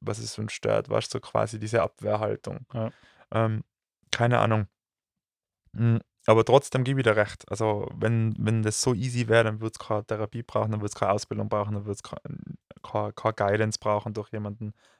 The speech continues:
Speaker 1: Professionellen. Trotzdem bin ich dafür, dass Leute sich ihre Glaubenssätze bewusst sein.
Speaker 2: Ja, na, ich bin absolut dafür. Absolut. Also, ich glaub, ich find das Konzept auch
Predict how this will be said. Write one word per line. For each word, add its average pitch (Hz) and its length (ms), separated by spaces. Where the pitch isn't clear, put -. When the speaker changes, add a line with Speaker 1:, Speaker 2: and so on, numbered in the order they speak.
Speaker 1:
Professionellen. 101 720
Trotzdem 135 380
bin 127 180
ich 170 80
dafür, 131 280
dass 120 180
Leute 113 360
sich - 100
ihre 113 260
Glaubenssätze 120 540
bewusst 110 400
sein. 107 260
Speaker 2:
Ja, 135 420
na, 139 200
ich 131 100
bin 139 220
absolut 135 440
dafür. 110 400
Absolut. 123 480
Also, 120 320
ich 123 100
glaub, 123 280
ich 127 120
find 135 180
das 127 120
Konzept - 400
auch 127 140